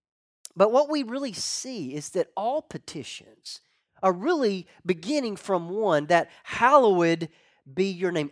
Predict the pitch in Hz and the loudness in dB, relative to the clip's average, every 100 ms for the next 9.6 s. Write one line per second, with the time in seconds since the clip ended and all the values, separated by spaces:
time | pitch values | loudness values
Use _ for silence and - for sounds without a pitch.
0 | - 254 294 294 - 247 214 - 233 180 | 2 4 4 -2 -4 -6 -6 -4 0 4
1 | 147 143 147 - _ _ _ - 180 180 | 2 0 -10 -14 _ _ _ -6 4 4
2 | 156 - 175 165 - _ - 147 151 131 | 4 0 -2 -2 -12 _ -18 -10 -8 -8
3 | - 98 82 _ _ _ _ _ _ _ | -8 -14 _ _ _ _ _ _ _ _
4 | 135 175 170 147 - 180 175 135 - 175 | -10 -10 -8 -10 -10 -10 -10 -12 -10 -8
5 | 202 - 233 - 151 151 147 - 180 135 | -8 -8 -10 -10 -10 -10 -12 -10 -10 -10
6 | 117 120 135 226 240 107 98 - _ - | -14 -16 -8 -6 -6 -8 -18 -20 _ -14
7 | - _ - - 160 - 180 220 269 233 | -14 _ -18 -8 -8 -2 -2 0 -4 -6
8 | - 226 208 190 - - - 196 190 151 | -6 -6 -4 -6 -8 -20 -12 -10 -8 -10
9 | 127 139 117 101 101 | -8 -8 -8 -14 -20